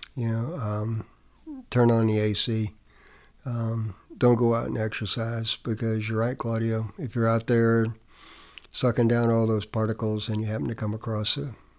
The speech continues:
you know, covid nineteen virus floating around, you may not do quite as well. Yeah, this is, this is a bad confluence of things with the smoke and the virus. And where do you turn your attention? All of us got go bags and we're telling you to stay at home.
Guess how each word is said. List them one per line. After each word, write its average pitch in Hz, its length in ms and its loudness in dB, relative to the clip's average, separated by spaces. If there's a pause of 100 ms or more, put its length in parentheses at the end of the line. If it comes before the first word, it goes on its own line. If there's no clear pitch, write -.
(180)
you 135 120 -4
know, 113 320 -4 (760)
covid 113 260 6
nineteen 113 540 4
virus 110 360 -2
floating 113 340 0
around, 113 500 -2 (240)
you 131 140 4
may 117 160 6
not 113 180 -2
do 123 140 -6
quite 123 260 -8
as 117 160 -6
well. 123 380 -8 (500)
Yeah, 120 320 2
this 127 220 4
is, 131 300 0
this 151 220 6
is 117 160 2
a 113 60 2
bad 117 380 4
confluence 110 680 0
of 120 120 -10
things 107 500 -6 (580)
with 117 140 -4
the 127 80 -6
smoke 117 340 -2
and 117 120 -4
the 120 60 -6
virus. 117 500 -4
And 127 240 4 (440)
where 127 140 8
do 127 80 8
you 127 100 8
turn 123 280 4
your 113 180 4
attention? 110 580 -2 (360)
All 113 180 2
of 113 80 0
us 117 120 2
got 117 260 0
go 123 160 4
bags 113 500 6
and 117 160 4
we're 113 100 4
telling 113 340 2
you 110 80 0
to 110 100 -2
stay 113 260 0
at 107 80 0
home. 113 360 0